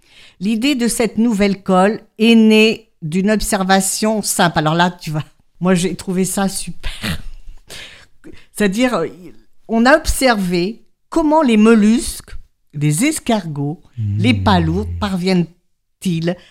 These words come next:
Speaker 1: à s'accrocher fermement aux surfaces, même lorsqu'elles sont mouillées. Notre recherche a appris de la chimie de la nature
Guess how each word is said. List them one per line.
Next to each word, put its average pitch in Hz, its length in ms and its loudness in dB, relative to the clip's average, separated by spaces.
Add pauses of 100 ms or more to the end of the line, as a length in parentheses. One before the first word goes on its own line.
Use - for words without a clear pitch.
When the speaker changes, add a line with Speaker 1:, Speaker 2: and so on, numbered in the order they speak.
Speaker 1:
à 151 140 -2
s'accrocher 208 1160 -2
fermement 175 800 0
aux 185 80 -2
surfaces, 180 720 -6 (240)
même 262 280 2 (340)
lorsqu'elles 196 480 -4
sont 240 260 -4
mouillées. 220 640 -2 (400)
Notre 240 480 0
recherche 214 840 -2
a 220 120 2
appris 269 360 -4
de 202 80 -2
la 185 160 2
chimie 262 520 -2
de 208 120 -2
la 185 160 2
nature 190 800 -2